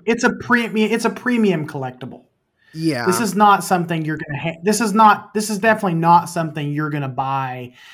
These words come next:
Speaker 1: and hand off to your five-year-old and say, "Here, little Jimmy,
Speaker 2: Yeah,
Speaker 1: here,
Speaker 2: and
Speaker 1: play with
Speaker 2: smash
Speaker 1: this
Speaker 2: it.
Speaker 1: Godzilla
Speaker 2: <laughs>
Speaker 1: toy." That, yeah, th-, this, the days, like, the days of the really cheap kind of light up toys that you and I grew up with,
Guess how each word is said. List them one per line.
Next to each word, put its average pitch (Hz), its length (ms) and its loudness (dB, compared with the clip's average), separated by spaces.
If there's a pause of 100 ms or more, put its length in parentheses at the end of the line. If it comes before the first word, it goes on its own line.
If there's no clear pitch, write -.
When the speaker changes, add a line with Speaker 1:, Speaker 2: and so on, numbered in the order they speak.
(140)
Speaker 1:
and 151 160 -6
hand 151 300 -4
off 143 280 0
to - 100 -12
your 135 140 -6
five-year-old 131 640 -4
and 127 100 -8
say, 147 180 -6
"Here, 269 300 -2
little 147 280 -4
Jimmy, 151 500 -4 (140)
Speaker 2:
Yeah, 127 240 -8
Speaker 1:
here, 247 100 2
Speaker 2:
and 185 80 0
Speaker 1:
play 220 160 0
with - 80 2
Speaker 2:
smash - 100 -2
Speaker 1:
this 240 140 -2
Speaker 2:
it. 226 80 0
Speaker 1:
Godzilla 185 580 6
Speaker 2:
<laughs> - 0 -
Speaker 1:
toy." 131 260 -2
That, 190 420 -14 (340)
yeah, 123 220 -8 (300)
th-, 170 200 -8
this, 208 240 -4
the 180 100 -2
days, 214 320 2 (480)
like, 170 320 0
the 175 100 -2
days 196 500 2
of 175 160 -4
the 156 100 -4
really 156 320 -4
cheap 156 420 -8 (480)
kind 156 180 -6
of 139 120 -6
light 139 260 -4
up 143 180 -8
toys 135 520 -8
that 135 280 -10 (120)
you 151 180 -4
and 143 100 -2
I 139 120 -2
grew 139 240 -6
up 135 140 -8
with, 139 200 -8